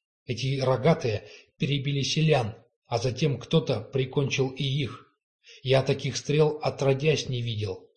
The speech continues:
и никто из наших тоже». «Поехали», бросил Рене, пришпоривая коня. Тот обиженно обернулся, но промолчал. То, что ржание в дороге является страшным преступлением,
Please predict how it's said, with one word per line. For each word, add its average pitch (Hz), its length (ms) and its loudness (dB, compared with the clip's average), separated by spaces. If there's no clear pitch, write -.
и 139 120 -2
никто 143 600 0
из 139 160 -2
наших 131 320 0
тоже». 104 360 -2
«Поехали», 127 540 2
бросил 127 400 2
Рене, 131 280 2
пришпоривая 120 600 -2
коня. 117 360 -4
Тот 170 180 6
обиженно 143 440 2
обернулся, 127 560 0
но 117 140 -4
промолчал. 120 640 -4
То, 170 140 6
что 165 220 4
ржание 151 420 4
в 123 80 -6
дороге 139 380 4
является 135 480 2
страшным 135 440 -2
преступлением, 143 800 -2